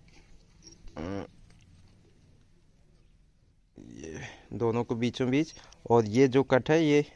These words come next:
ऐसे करके, मतलब, ये जो, ये कट है ना, ये फंसेगा कलारी में जाके।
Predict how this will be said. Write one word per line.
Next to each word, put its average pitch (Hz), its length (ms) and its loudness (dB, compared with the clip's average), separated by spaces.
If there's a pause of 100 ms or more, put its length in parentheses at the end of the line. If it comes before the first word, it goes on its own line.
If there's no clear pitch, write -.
(140)
ऐसे 113 260 0
करके, 127 240 -2
मतलब, 139 280 2
ये 143 160 4
जो, 139 180 0 (280)
ये 120 200 2
कट 135 260 0
है 135 60 4
ना, 170 100 0
ये 190 140 0
फंसेगा 131 520 0
कलारी 104 400 0
में 101 120 -4
जाके। 98 320 -8